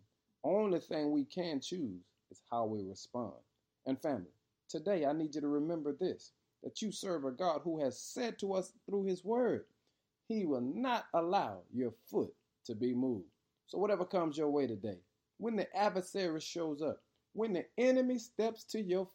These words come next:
face, remember these words, "He will not allow your foot to be moved." In other words, God says, "I got you. I have you covered. Just keep on walking the path of truth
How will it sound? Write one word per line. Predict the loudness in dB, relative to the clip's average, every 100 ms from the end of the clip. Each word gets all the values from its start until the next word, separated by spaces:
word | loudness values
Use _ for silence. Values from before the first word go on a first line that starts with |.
| -2
face, | 0 -2 _ _ _ -2
remember | 4 6 6 4
these | 2 2
words, | 4 6 4 -2 _ _ _ _
"He | 0 2
will | 4
not | 2 0 2 2
allow | 2 2 2
your | 2 -2 -4 -6
foot | -2 -2 -6 _ _ -8
to | -2
be | 4 4
moved." | 4 2 0 -8 _ _ _
In | 2
other | 4
words, | 6 4 2 -2 _ _ _ _ _ 2
God | 8 8 6
says, | 2 4 4 0 -8 _ _ _ -4
"I | -4
got | 0 0 0 -2
you. | -2 -4 -10 _ _ _
I | 4 6
have | 8 6
you | 4 0
covered. | 2 2 2 -6 -16 _ _ _ -2
Just | 0 0 0
keep | 4 6
on | 6 6 8
walking | 8 8 6 2
the |
path | 0 2 2 2 0
of | -2
truth | -4 2 2 2